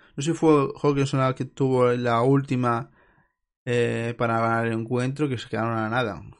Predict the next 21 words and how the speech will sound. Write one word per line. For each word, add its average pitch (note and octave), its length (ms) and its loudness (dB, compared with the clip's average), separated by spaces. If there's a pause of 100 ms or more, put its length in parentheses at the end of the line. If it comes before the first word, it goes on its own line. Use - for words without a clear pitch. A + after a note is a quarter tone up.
(280)
Si - 140 -8
hubiera A#2+ 180 2
recibido B2+ 300 -2
ese A#2+ 220 -6
pase, B2+ 440 -2
no B2 100 -6
sé B2+ 220 -8
qué A#2 540 -4 (400)
jugad-, A2+ 400 0
jugador A#2 360 -2
de A#2 100 0
recepción A#2 480 -6
los A2+ 160 -8
Lions A2+ 300 -4
en G#2+ 440 -10 (260)
los - 140 -18
últimos A#2+ 300 -8
cinco B2 400 -8
o A#2 60 -4
seis A2+ 200 -6
segundos, B2 540 -4